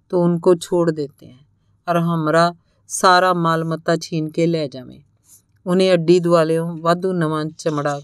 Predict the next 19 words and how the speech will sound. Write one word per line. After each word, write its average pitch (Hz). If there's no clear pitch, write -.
ਕੱਟਦਿਆਂ 147
ਆਖਿਆ। -
"ਤੂੰ 311
ਵੀ 220
ਹੱਡ 151
ਉਹਨਾਂ 160
ਦੇ 175
ਮੂੰਹ 165
'ਚ 180
ਪਾ 160
ਦਿਆ 156
ਕਰ, 151
ਹੋਰ 175
ਕੋਈ 185
ਵਾਹ 196
ਹੈ?" 226
ਮੈਂ 175
ਹੱਸਦਿਆਂ 156
ਆਖਿਆ। 147